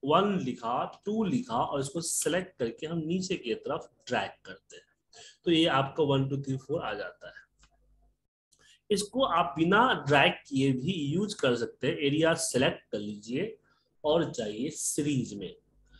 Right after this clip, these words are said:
अब यहाँ पे एक linear आपका row and column linear है, मतलब sequentially, और स्टेप, step value आपका आता है कि एक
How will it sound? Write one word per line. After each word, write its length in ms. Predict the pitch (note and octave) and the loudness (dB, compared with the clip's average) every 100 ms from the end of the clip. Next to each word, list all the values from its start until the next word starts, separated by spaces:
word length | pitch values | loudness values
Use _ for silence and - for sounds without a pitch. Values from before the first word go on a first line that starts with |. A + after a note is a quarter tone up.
| - - | -18 0
अब 320 | F3+ - - D3+ | 2 2 -8 0
यहाँ 340 | C#3+ C#3+ F#3 | 2 4 4
पे 340 | - G#3 - | 2 -2 0
एक 140 | F#3 F3 | 0 2
linear 500 | C#3+ D3 E3 G3 E3+ | 4 4 6 6 4
आपका 280 | D#3 D#3 E3+ | 0 2 2
row 380 | C#3 C3 E3 | 2 2 6
and 120 | F#3+ F#3+ F3 | 6 4 2
column 280 | E3 G#3+ F3+ C#3+ D3+ E3 D3 | 2 2 -2 -2 -2 -6 -2
linear 460 | C#3+ C#3+ E3+ A3 | 0 2 4 2
है, 160 | A#3+ - _ C3 | 2 -4 _ -8
मतलब 220 | C3+ C3 - _ _ _ _ - - | -6 -6 -10 _ _ _ _ -20 -16
sequentially, 760 | D#3+ - D#3+ D#3+ E3 G3 C#4+ - _ - | -14 -4 0 2 2 -2 -4 -10 _ -4
और 160 | B2+ - - _ D3+ | -4 -4 -10 _ -2
स्टेप, 680 | C#3 - - F#3 G3 G3 | -2 -6 4 6 8 4
step 300 | E3 - G3 | 0 2 2
value 360 | F#3+ F#3 F#3+ F#3 | 4 4 6 6
आपका 300 | F#3 F#3 F3+ | 4 4 2
आता 180 | F3+ F3+ | 2 0
है 100 | F3+ | 0
कि 260 | F#3+ D#3 | 0 0
एक 160 | F3+ | 0